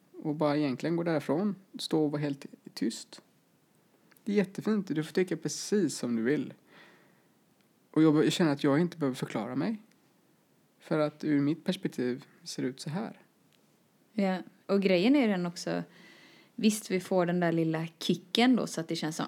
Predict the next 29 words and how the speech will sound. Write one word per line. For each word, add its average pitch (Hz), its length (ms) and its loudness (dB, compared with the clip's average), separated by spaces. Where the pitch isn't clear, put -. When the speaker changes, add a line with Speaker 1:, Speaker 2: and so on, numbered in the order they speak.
Speaker 2:
"Åh, 320 500 0
gud 277 100 -2
vad 202 140 -2
bra", 220 240 2
men 190 200 0
den 208 360 4
går 208 160 2
ju 196 60 0
väldigt 175 260 0
snabbt - 340 -8
över 175 440 2
också. - 360 -6
Så - 160 -4
att 190 100 -8
den 185 140 0
är 208 200 2
egentligen 185 300 -2
ingenting 165 340 -4
att 165 80 -6
sträva 180 520 -2
efter. 226 440 -4
Utan 180 460 2
den 170 260 2
verkligt 170 460 -2
expanderande 170 1160 -2
känslan 175 640 -2
i 170 160 0
att 165 120 -4
stå. 220 580 0